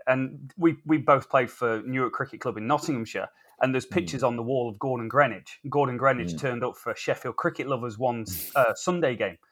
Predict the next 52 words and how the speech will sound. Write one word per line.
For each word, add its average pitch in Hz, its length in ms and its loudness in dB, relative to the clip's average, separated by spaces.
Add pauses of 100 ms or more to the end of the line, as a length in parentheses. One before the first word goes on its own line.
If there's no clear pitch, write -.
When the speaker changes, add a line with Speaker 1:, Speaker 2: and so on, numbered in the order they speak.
(280)
Speaker 1:
Imagine 320 220 6
turning 302 260 0
up 311 140 -2
on 202 80 2
a 185 40 -2
Sunday 196 420 2
and 123 100 -2
there's 139 100 -2
Gordon 151 320 2
Speaker 2:
<laughs> - 0 -
Speaker 1:
Greenidge 151 400 2
batting 123 320 -2
against 107 380 -6
you. 110 140 -2
And 120 140 -4 (360)
you 185 80 4
Speaker 2:
I 151 80 8
Speaker 1:
know, 143 60 6
Speaker 2:
re-, 151 160 2
yeah, 113 260 -2
I, - 380 -2
I - 20 8
recognise 151 580 6
that 85 200 -2
bloke. 87 300 0
Who's 196 220 2
that? - 180 2 (120)
Speaker 1:
Just, 170 260 4 (100)
just 147 140 -4
Speaker 2:
<laughs> - 40 -6
Speaker 1:
a, - 340 -2
a 170 60 -2
constant 196 480 0
conveyor 151 400 2
belt 135 280 4
of - 120 -14
people. 127 260 0
Speaker 2:
Yeah. 87 160 6
Speaker 1:
Like, 127 280 2
you, 151 220 -8
you 175 100 -4
know, 131 160 6
Andre 160 300 4
Adams 131 280 4
Speaker 2:
Great. 73 60 -2
Speaker 1:
played 123 180 0
a 120 60 0
lot 120 180 4
of, 110 80 -4 (220)
uh, 117 260 0
cricket 123 380 -4 (100)
in, 110 340 -4